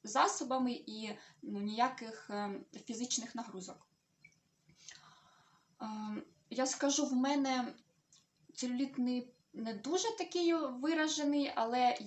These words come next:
є. І так, е, трішки зменшився, але повністю, е, ну, цей засіб його не, е, не убрав.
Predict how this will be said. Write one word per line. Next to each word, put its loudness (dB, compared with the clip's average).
є. 4
І 0
так, -4
е, -2
трішки 0
зменшився, 0
але 2
повністю, 0
е, -8
ну, -2
цей 0
засіб 0
його 0
не, -2
е, -10
не -2
убрав. -6